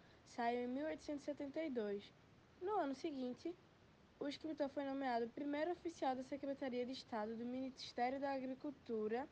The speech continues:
Comércio e Obras Públicas, iniciando assim a carreira de burocrata que lhe seria até o fim da vida o meio principal de sobrevivência. O número de publicações que passou a fazer em revistas e jornais se intensificou,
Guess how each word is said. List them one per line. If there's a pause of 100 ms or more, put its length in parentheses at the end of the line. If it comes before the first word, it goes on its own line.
(380)
Comércio
e
Obras
Públicas, (280)
iniciando
assim
a
carreira
de
burocrata
que
lhe
seria
até
o
fim
da
vida (400)
o
meio
principal
de
sobrevivência. (1160)
O
número
de
publicações
que
passou
a
fazer
em
revistas
e
jornais
se
intensificou,